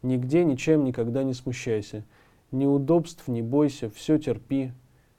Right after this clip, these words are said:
Как ты думаешь, даром разве кадят архиерею трижды по трижды? Нет, не даром. За многие труды и подвиги, за исповеднические его болезни и хранение до крови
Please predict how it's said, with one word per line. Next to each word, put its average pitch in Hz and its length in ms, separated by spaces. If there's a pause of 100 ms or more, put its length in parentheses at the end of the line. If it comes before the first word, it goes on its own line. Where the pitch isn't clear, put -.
Как 160 220
ты 143 100
думаешь, 120 440
даром 143 400
разве 127 320
кадят 131 400
архиерею 127 480
трижды 127 420
по 123 160
трижды? 110 540 (580)
Нет, 120 340
не 120 120
даром. 110 420 (540)
За 123 200
многие 131 440
труды 127 380
и 160 180
подвиги, 113 680 (400)
за 123 240
исповеднические 123 920
его 117 160
болезни 127 680 (340)
и 127 60
хранение 135 540
до 117 180
крови 135 540